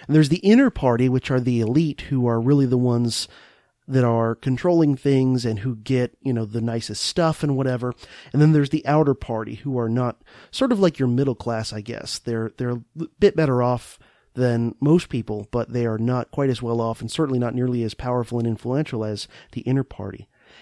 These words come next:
And then you have the proles, shortened version of proletarian, right? Who, according to the novel, make up about eighty-five percent of the population. By the way, there's some interesting stuff throughout the book about the proles.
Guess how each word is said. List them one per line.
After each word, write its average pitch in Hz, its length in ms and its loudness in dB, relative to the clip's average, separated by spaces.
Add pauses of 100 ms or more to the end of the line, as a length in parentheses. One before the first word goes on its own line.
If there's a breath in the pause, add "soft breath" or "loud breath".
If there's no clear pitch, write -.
And 151 120 6
then 185 100 10
you 196 80 4
have 165 160 2
the 123 80 -6
proles, - 760 0 (120)
shortened 139 380 -2
version 123 240 0
of 107 120 -4
proletarian, 117 720 -6
right? 113 220 -6 (340)
Who, 147 300 2 (240)
according 165 340 0
to 147 80 -6
the 135 100 0
novel, 147 320 2
make 143 200 0
up 143 100 -2
about 127 280 -4
eighty-five 143 520 -4
percent 127 300 -6
of 113 80 -8
the 113 40 -10
population. 117 680 -10 (300 soft breath)
By 208 120 4
the 180 80 4
way, 170 80 6
there's 143 180 4
some 175 180 -2
interesting 226 420 2
stuff 165 240 -2
throughout 143 260 -2
the 120 80 -6
book 123 220 -4
about 123 280 -4
the 120 60 -10
proles. - 720 -8